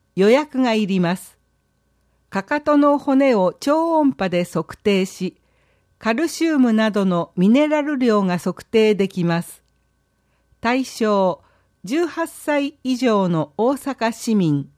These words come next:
予約、五月七日水曜九時から電話にて。定員、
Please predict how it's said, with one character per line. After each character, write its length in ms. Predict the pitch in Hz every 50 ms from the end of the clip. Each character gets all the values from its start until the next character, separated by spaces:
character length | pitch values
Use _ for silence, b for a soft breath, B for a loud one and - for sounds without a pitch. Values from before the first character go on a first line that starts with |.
| _ _ _ _ _ _ _ _ _ _ _ _ _ _
予 160 | - 196 214
約、 600 | 233 247 254 254 - _ _ - 220 208 190 _ _ _ _ _ _ _ _ _ _ _ _ _ _ _
五 140 | - 302 330
月 320 | 330 320 302 302 - 220
七 280 | 214 214 208 208 208 202
日 180 | - 196 196
水 420 | 190 - - 233 254 254 247 240 240
曜 380 | 233 220 196 180 160 - - _ _ _
九 140 | - 311 294
時 180 | 294 294 262
か 200 | - - 185 175
ら 220 | 165 165 156 - _
電 300 | - 196 214 240 254 247
話 160 | 247 233 226 214
に 200 | 214 208 202 -
て。 280 | - 170 151 - _ _ _ _ _ _ _ _ _ _ _ _ _ _ _ _ _ _ _
定 300 | - 240 254 262 269 269
員、 460 | 262 247 233 233 220 214 208 208 185